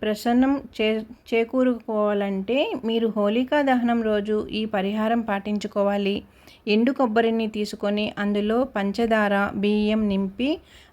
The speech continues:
అగ్నికి దీన్ని సమర్పించాలి. ఈ పరిహారం చేయడం వల్ల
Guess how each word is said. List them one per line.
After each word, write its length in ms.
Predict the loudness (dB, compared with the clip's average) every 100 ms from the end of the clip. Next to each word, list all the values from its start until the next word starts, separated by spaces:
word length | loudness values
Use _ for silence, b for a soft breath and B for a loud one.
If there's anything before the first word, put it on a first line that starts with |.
| -4
అగ్నికి 640 | 0 2 2 2 -4 -4
దీన్ని 360 | -2 0 2 0
సమర్పించాలి. 840 | 0 -2 -2 -4 -4 -2 0 -2 -2
ఈ 220 | -4 -2
పరిహారం 600 | 0 0 0 0 2 2
చేయడం 460 | 0 0 0 0 0
వల్ల 420 | 0 0 -2